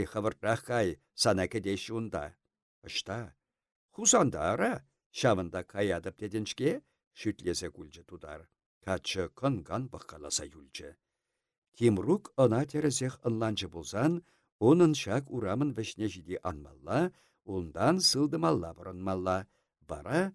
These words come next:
тӳрех атӑл хӗррине. Сылтӑмалла пырӑнакан урампа Тимрук чылайчен утрӗ.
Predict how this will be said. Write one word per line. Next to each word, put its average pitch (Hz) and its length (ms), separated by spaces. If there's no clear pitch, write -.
тӳрех 104 440
атӑл 143 360
хӗррине. 85 600
Сылтӑмалла 123 640
пырӑнакан 107 580
урампа 104 440
Тимрук 98 460
чылайчен 107 640
утрӗ. 80 320